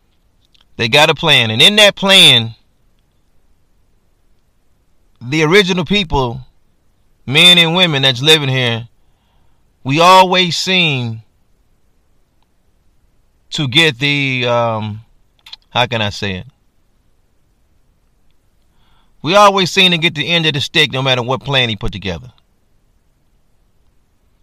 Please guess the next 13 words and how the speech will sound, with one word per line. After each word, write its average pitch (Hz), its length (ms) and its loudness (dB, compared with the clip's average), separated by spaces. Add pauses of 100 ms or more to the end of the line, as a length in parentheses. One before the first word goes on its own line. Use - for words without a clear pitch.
(1700)
We 135 100 -6
gotta 185 260 4
give 190 160 0
him 185 120 -6
credit 170 300 0
now. 120 160 -2
He's 135 320 -2
thinking 165 720 -2 (1400)
twenty-five 165 640 2
years 165 240 2
down 156 240 0
the 147 80 0
line. 143 640 2